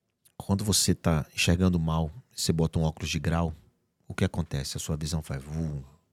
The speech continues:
uf, caramba. Quando você vai pela primeira vez na praia,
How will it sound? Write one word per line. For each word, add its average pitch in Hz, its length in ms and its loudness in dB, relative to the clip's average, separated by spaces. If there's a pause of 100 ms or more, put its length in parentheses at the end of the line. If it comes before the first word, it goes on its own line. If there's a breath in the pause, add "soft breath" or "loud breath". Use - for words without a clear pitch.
(500)
uf, 85 180 -2 (600)
caramba. 71 480 -14 (800 loud breath)
Quando 123 240 0
você 107 400 2
vai 87 200 0
pela 92 220 -2
primeira 92 220 4
vez 87 180 2
na 82 120 0
praia, 76 480 0